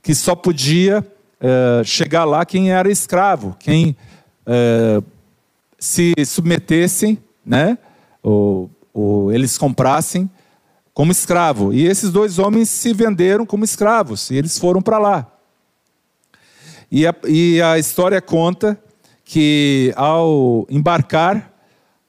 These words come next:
a família, os amigos se despedindo, aquela, aquele tempo de dificuldade, de choro, de, de despedida, eles achavam que não iam mais se ver. Eh, eles falaram uma frase muito célebre,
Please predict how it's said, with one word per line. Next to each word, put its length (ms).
a 80
família, 560
os 160
amigos 520
se 120
despedindo, 640
aquela, 420
aquele 280
tempo 560
de 160
dificuldade, 800
de 80
choro, 540
de, 340
de 120
despedida, 840
eles 240
achavam 420
que 60
não 260
iam 200
mais 320
se 200
ver. 440
Eh, 420
eles 300
falaram 340
uma 360
frase 540
muito 400
célebre, 800